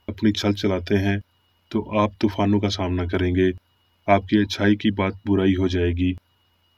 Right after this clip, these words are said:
ये एक सूली है, इसे उठाएं और सहन करें, क्योंकि इसके माध्यम से आप जीतते हैं और मुकुट पहनते हैं। पृथ्वी पर तीर्थ यात्री हैं, आपका घर स्वर्ग है।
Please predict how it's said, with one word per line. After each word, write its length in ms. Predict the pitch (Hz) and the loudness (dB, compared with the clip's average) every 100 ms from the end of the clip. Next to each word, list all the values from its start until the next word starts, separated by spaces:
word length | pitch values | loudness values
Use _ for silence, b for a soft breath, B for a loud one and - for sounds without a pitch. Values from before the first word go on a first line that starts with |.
| - | -6
ये 260 | 104 113 107 | 2 2 2
एक 100 | 101 | -4
सूली 360 | - 95 95 | -2 0 2
है, 240 | 95 92 92 - _ _ _ - | 2 2 -2 -8 _ _ _ -6
इसे 200 | 104 104 | -2 2
उठाएं 380 | 101 98 101 104 | 2 0 0 0
और 200 | 113 98 | 0 -6
सहन 320 | - 98 95 | -4 -2 -2
करें, 340 | 92 98 92 95 - _ _ _ - | -2 -2 -2 -4 -10 _ _ _ -4
क्योंकि 260 | 110 104 | -2 2
इसके 300 | 110 110 - | 2 0 0
माध्यम 380 | 104 101 101 110 | 2 2 4 2
से 220 | 117 - | 2 -2
आप 200 | 101 95 | -2 -4
जीतते 440 | 98 98 92 - 113 | -6 -6 -8 -4 -2
हैं 260 | 107 110 - _ _ _ | -2 -4 -10 _ _ _
और 100 | 107 | -2
मुकुट 340 | 101 101 101 - | 0 0 -2 -4
पहनते 460 | - 87 90 87 | -2 -2 -2 -2
हैं। 360 | 92 90 90 90 _ _ _ _ _ _ - | -2 -2 -2 -6 _ _ _ _ _ _ -4
पृथ्वी 360 | 107 101 131 | -2 0 -2
पर 220 | 139 120 | 0 -2
तीर्थ 340 | 117 110 110 - | -2 0 0 0
यात्री 400 | 104 101 92 104 | -2 0 0 0
हैं, 200 | 107 110 113 _ _ _ 107 | 2 0 -6 _ _ _ -4
आपका 300 | 101 - 107 | -4 0 -2
घर 240 | 98 98 | 0 -6
स्वर्ग 420 | 98 101 90 92 | -4 -4 -2 -4
है। 240 | 82 92 | -2 -2